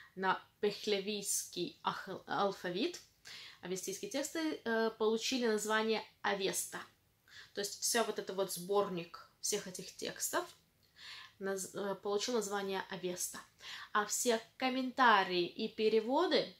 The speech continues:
которые сопровождали, а, эти тексты,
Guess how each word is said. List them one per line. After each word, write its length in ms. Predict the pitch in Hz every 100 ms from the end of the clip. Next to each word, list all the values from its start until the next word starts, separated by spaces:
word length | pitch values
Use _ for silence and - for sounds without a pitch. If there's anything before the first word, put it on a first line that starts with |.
| _ _ _ _ _ - - -
которые 380 | 202 208 202
сопровождали, 1000 | 196 208 214 202 208 208 202 185 165 175 - - - - - - _
а, 680 | 202 190 185 185 190 - - _
эти 320 | - 196 - 185
тексты, 680 | - 180 - - - -